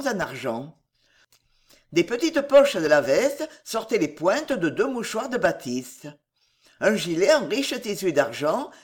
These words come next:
et une gracieuse coiffure en velours complétaient son brillant et élégant costume. Après avoir salué avec aisance les autorités, il gagna, comme les autres combattants, la place qui lui était réservée.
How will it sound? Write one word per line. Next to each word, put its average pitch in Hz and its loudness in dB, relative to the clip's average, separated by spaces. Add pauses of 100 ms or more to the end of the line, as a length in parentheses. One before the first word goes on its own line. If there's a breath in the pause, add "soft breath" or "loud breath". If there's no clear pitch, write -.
et 165 2
une 165 0
gracieuse 269 -2
coiffure 196 0
en 147 -2
velours 143 -2 (200 loud breath)
complétaient 214 -2
son 202 -4
brillant 185 0
et 156 0
élégant 220 0
costume. 131 -6 (1000 soft breath)
Après 277 -2
avoir 247 4
salué 185 2
avec 143 0
aisance 180 -2
les 160 -2
autorités, 175 -4 (220 loud breath)
il 196 -6
gagna, 156 4
comme 302 0
les 240 -6
autres 160 -6
combattants, 151 -2 (280 loud breath)
la 160 -4
place 269 0
qui 220 -8
lui 156 0
était - -2
réservée. 139 -4